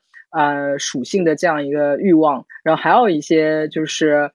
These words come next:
比如说它的那个让你放松心情啊，让你去，嗯，和朋友 hang out 一个 social 的一个方式啊，等等等等。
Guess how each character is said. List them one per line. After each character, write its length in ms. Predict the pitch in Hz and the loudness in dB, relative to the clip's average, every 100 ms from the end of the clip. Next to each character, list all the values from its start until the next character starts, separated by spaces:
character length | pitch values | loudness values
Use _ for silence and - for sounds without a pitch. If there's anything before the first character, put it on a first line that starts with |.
| _ _ - | _ _ -4
比 80 | |
如 60 | 151 | 0
说 100 | 165 | 2
它 140 | 165 | 2
的 160 | 165 156 | 2 0
那 180 | 156 151 | -2 -2
个 400 | 147 143 139 135 _ _ _ | -2 -2 -4 -8 _ _ _
让 180 | 180 160 | -2 0
你 80 | 147 | 0
放 220 | 185 175 | 0 0
松 140 | 190 | -2
心 180 | 180 208 | -2 -2
情 240 | - 147 | -4 -8
啊， 380 | 139 139 139 139 | -8 -8 -6 -6
让 240 | 151 151 147 | -6 -6 -6
你 180 | 131 | -8
去， 500 | 123 - 160 151 147 - | -6 -2 0 0 -4 -8
嗯， 240 | 151 135 135 135 262 156 | -8 -8 -10 -12 -14 -10
和 120 | - 165 | -4 -4
朋 180 | 170 165 | -4 -2
友 160 | 160 | -2
hang 260 | 151 180 185 | -2 -2 0
out 220 | 165 143 | 0 0
一 60 | 156 | -2
个 100 | 170 | -2
social 340 | 202 214 185 | 0 2 0
的 120 | 156 | -2
一 20 | |
个 80 | 147 | -4
方 240 | - 170 175 | -2 -4 -4
式 160 | 196 | -2
啊， 140 | 156 143 | -2 -2
等 120 | 160 | -4
等 140 | 175 | -2
等 100 | 139 | -4
等。 100 | 143 | -8